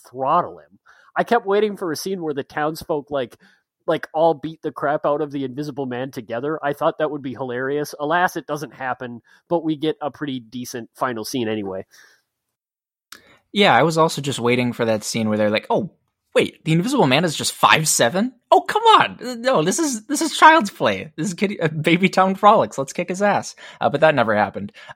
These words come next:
Speaker 2: Um, y-, yeah, the, uh, I did just wanna comment on, I, I think what you're referring to, the, the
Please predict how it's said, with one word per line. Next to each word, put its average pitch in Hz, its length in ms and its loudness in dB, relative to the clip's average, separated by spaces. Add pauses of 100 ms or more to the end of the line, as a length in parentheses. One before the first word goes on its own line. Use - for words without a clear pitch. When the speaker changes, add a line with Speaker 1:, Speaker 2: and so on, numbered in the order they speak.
Speaker 2:
Um, 139 320 6 (400)
y-, 165 160 -16
yeah, 170 220 4
the, 143 320 8
uh, 135 320 8 (100)
I 147 100 6
did 170 360 2
just 156 240 0
wanna 131 340 4 (180)
comment 127 320 2
on, 117 140 2
I, 117 180 4
I 117 60 -2
think 175 200 -4
what 120 100 -2
you're 107 100 -2
referring 107 360 -4
to, 110 140 -8
the, 101 440 -4
the 107 220 -4